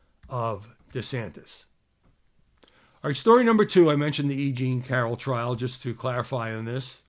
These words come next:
It's gonna be very brief. The jury will be asked only to determine g-, whether damages should be awarded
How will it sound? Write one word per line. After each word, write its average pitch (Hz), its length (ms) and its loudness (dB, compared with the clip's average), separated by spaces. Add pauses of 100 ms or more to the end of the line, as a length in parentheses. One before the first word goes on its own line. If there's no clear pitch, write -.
(380)
It's - 80 -20
gonna 127 140 -2
be 120 100 -2
very 139 240 4
brief. 131 480 0 (1000)
The 127 80 -10
jury 139 200 2
will 143 80 2
be 123 200 0
asked 120 240 -6
only 165 280 0
to 165 120 -2
determine 135 500 0
g-, 104 320 -8 (100)
whether 123 240 -4
damages 131 520 -2
should 139 160 -4
be 131 80 0
awarded 110 460 -2